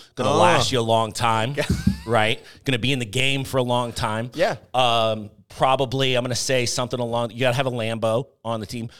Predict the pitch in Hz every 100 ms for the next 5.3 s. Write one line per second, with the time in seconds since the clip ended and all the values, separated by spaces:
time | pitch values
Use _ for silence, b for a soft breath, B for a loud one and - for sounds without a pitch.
0 | B - 139 127 123 123 123 127 131 135
1 | 110 113 - 135 - 131 131 131 - 131
2 | 127 123 131 127 120 120 120 127 120 B
3 | - 117 120 120 113 110 107 101 98 _
4 | - - 151 143 143 131 127 117 92 85
5 | 90 82 82